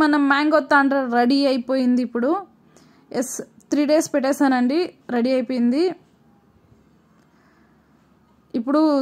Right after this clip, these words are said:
small small పీసెస్గా మనకి ఏ సైజులో కావాలన్నా, ఏ షేప్లో కావాలన్నా cut చేసేసుకొని store చేసేసుకోండి.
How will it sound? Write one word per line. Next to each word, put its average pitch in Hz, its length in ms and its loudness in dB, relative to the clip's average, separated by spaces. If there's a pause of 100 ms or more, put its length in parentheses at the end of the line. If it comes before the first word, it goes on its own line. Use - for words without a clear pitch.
(100)
small 269 240 2
small 277 240 0
పీసెస్గా 262 340 -4 (100)
మనకి 254 300 -4
ఏ - 100 -2
సైజులో 262 280 -2 (100)
కావాలన్నా, 254 360 0 (100)
ఏ 262 120 0
షేప్లో 254 280 -4 (100)
కావాలన్నా 247 300 0 (100)
cut 233 180 -6
చేసేసుకొని 247 640 -4 (600)
store 277 280 2
చేసేసుకోండి. 254 680 -2